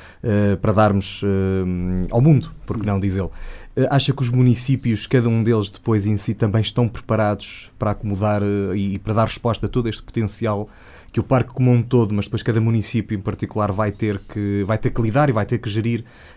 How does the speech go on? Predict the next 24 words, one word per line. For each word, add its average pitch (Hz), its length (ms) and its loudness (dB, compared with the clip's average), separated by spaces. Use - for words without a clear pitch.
também 113 180 4
através 110 260 2
das 104 80 -4
suas - 140 -4
próprias 110 400 0
infraestruturas, 120 540 -2
da 110 60 0
sua 104 160 -4
própria 107 280 -2
estratégia? 113 460 -2
Acha 117 160 -6
que - 100 -16
os 113 60 -10
municípios 117 560 -2
que - 80 -12
estão 120 140 -4
aqui 113 120 -4
à 113 60 2
volta 110 320 -4
estão 120 200 2
preparados 110 400 0
para 113 120 -2
este - 120 -6
desafio 107 540 -2